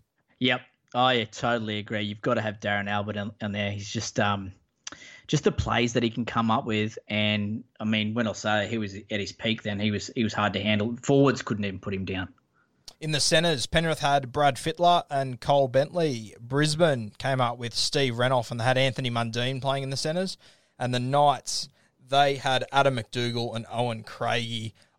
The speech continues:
Speaker 2: I'm probably leaning towards, fuck, I'm having Steve Renouf without a fucking doubt.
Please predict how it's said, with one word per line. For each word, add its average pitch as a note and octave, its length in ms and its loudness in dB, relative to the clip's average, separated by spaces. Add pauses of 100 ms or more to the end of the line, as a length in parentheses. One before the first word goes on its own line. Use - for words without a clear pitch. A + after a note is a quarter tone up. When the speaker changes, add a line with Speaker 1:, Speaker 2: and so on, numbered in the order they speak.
(160)
Speaker 2:
I'm F3+ 360 4
probably E3 360 4
leaning C3+ 540 0
towards, B2 1300 -4
fuck, - 380 -10
I'm B2+ 100 -4
having D3+ 280 4
Steve F3 320 2
Renouf B2 340 2
without A#2 240 -2
a A2 40 -4
fucking A2+ 360 -6
doubt. C#3 340 -2